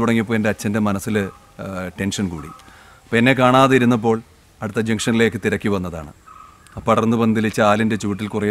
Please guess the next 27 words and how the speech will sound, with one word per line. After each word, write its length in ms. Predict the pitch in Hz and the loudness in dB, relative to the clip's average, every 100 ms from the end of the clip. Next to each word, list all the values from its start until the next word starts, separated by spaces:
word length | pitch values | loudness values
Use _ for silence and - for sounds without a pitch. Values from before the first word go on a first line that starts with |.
| 107 | 0
നേരം 180 | 110 104 | -2 -2
കാത്തുനിന്ന് 520 | 101 95 107 98 95 120 - - - | -4 -2 -4 -4 -6 -12 -20 -14 -2
ആ 60 | 127 123 | 2 4
റോഡൊന്ന് 500 | 127 143 131 123 113 - - - - - | 4 4 6 4 2 -2 -14 -20 -16 -8
ക്രോസ് 260 | - 107 - | -2 0 0
ചെയ്തതാണ്. 360 | 98 87 76 78 _ _ 107 | -2 -4 -10 -18 _ _ -4
ദൂരെ 160 | 104 113 | -2 2
നിന്നും 200 | 113 110 98 | 2 0 -2
ചീറിപ്പാഞ്ഞു 480 | 110 113 110 107 110 | -2 -2 0 0 0
വന്ന 160 | 107 104 107 - - - _ _ - | 0 -2 -6 -16 -20 -20 _ _ -4
ഒരു 120 | 110 113 | -4 0
കെ 80 | 110 | 2
എസ് 120 | 113 123 | 2 2
ആർ 60 | 110 | 2
ടി 60 | 113 | 0
സി 80 | 104 90 | -4 -6
ബസ്, 200 | 98 - - _ - | -8 -12 -18 _ -14
ഒരു 80 | 101 | -6
ഫാസ്റ്റ് 300 | 104 - 95 | -6 -6 -4
പാസഞ്ചർ 400 | 104 95 98 95 - _ - _ 104 | -4 -4 -6 -8 -10 _ -20 _ -8
എൻ്റെ 160 | 104 98 | -6 -4
ജീവന്, 340 | 107 107 107 104 - - | -4 -2 -2 -4 -10 -12
എൻ്റെ 120 | 101 | -8
അച്ഛൻ്റെ 280 | 95 - 110 95 | -6 -2 -2 -2
ജീവനും 280 | 104 110 101 | -2 -2 -2
എടുത്തുകൊണ്ടാണ് 460 | 87 92 85 85 80 | -4 -8 -10 -10 -12
പോയത്. 240 | 82 82 | -16 -18